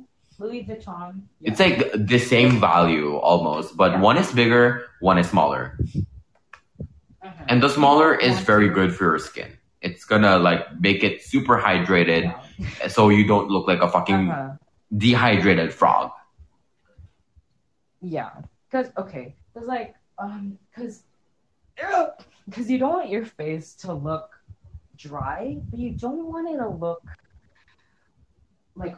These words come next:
Speaker 1: oily. You don't want it
Speaker 2: Yeah.
Speaker 1: to be oily and you don't want it to be dry. So don't apply a lot of lotion under any and every circumstance. Moving on. <laughs> Also, just, like, the, the racism thing.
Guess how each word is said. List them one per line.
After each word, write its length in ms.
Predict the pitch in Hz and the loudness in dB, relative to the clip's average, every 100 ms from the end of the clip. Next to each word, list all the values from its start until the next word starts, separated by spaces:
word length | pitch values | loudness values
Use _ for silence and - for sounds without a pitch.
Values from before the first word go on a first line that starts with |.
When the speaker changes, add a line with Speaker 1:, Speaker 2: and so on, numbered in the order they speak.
| _ | _
Speaker 1:
oily. 320 | 180 156 131 | -10 -10 -14
You 140 | - 190 | -16 -10
don't 200 | 254 311 | -8 -6
want 40 | |
it 60 | 254 | -4
Speaker 2:
Yeah. 260 | 143 - - | 0 0 0
Speaker 1:
to 80 | |
be 60 | 156 | -8
oily 280 | 151 151 151 | -12 -18 -18
and 100 | 156 | -20
you 80 | 151 | -20
don't 80 | 156 | -20
want 140 | 151 | -20
it 120 | 151 _ | -20 _
to 120 | 147 _ _ | _ _ _
be 120 | 156 | -16
dry. 240 | - 139 - | -14 -14 -14
So 200 | - 160 | -14 -12
don't 260 | 170 196 196 | -8 -10 -10
apply 320 | 208 - 147 - | -16 -10 -10 -10
a 60 | |
lot 300 | 147 131 143 - | -12 -10 -14 -14
of 140 | 139 | -14
lotion 320 | 139 135 - - | -12 -12 -14 -12
under 240 | 143 139 - | -10 -10 -10
any 180 | 156 | -10
and 80 | 156 143 | -10 -12
every 200 | 143 147 | -12 -12
circumstance. 540 | 220 208 180 - 131 _ _ - _ _ _ | -14 -14 -14 -16 -20 _ _ -20 _ _ _
Moving 400 | 180 247 359 302 | -10 -8 -6 -4
on. 500 | 185 226 143 127 - | -4 -4 -6 -8 -6
<laughs> 440 | - - - 262 - _ _ _ - - - | -4 -4 -4 -6 -6 _ _ _ -20 -18 -8
Also, 320 | 226 208 170 | -8 -6 -8
just, 200 | 220 - | -10 -8
like, 180 | - - - | -8 -8 -10
the, 120 | 160 - - 190 - | -10 -12 -18 -20 -16
the 80 | 220 | -8
racism 520 | 240 247 214 170 143 _ _ | -6 -6 -6 -12 -16 _ _
thing. 160 | - | -20